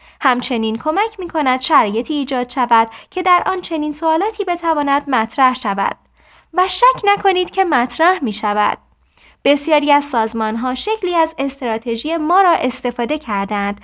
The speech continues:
که تنها چند دقیقه طول می‌کشد تا تکمیل شود و بینش بسیار مفیدی را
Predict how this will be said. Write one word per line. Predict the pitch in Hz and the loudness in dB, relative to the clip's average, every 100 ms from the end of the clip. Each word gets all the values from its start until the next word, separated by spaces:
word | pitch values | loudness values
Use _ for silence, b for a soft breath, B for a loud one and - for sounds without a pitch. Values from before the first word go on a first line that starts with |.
| B - | B -8
که | 339 | -2
تنها | 339 339 359 | 0 0 0
چند | 403 - 453 427 | -4 2 2 4
دقیقه | 294 277 254 | 2 2 -2
طول | 285 302 285 | -2 -2 -2
می‌کشد | 277 262 254 254 | 0 -2 2 2
تا | 247 254 | 2 -2
تکمیل | - 208 214 285 359 | -2 -4 -4 -4 -4
شود | - 339 262 254 - B B | 2 2 6 4 2 B B
و | 311 302 | -2 0
بینش | 285 302 349 349 339 339 | 0 -2 -2 -2 -4 0
بسیار | 330 330 403 480 392 | 0 2 6 6 4
مفیدی | 254 277 285 | -2 -4 0
را | 285 | 0